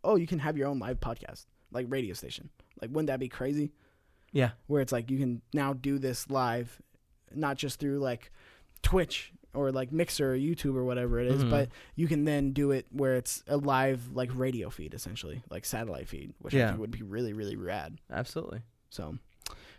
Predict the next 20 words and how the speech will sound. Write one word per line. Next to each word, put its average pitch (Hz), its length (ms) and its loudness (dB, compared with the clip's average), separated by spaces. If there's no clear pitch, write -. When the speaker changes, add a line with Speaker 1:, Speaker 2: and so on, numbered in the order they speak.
Speaker 1:
more 156 420 6
to 147 120 -4
come 139 520 0
there. 127 480 -2
Um, 170 520 6
last 285 200 2
piece, - 260 -2
or 247 140 6
not 247 200 4
last 117 240 0
piece - 180 -4
of 117 60 -2
news, 120 120 -4
almost 202 320 2
the 120 80 -2
last 117 240 -2
piece 113 180 -4
of 117 60 -2
news. 123 220 0
Uh, 214 180 10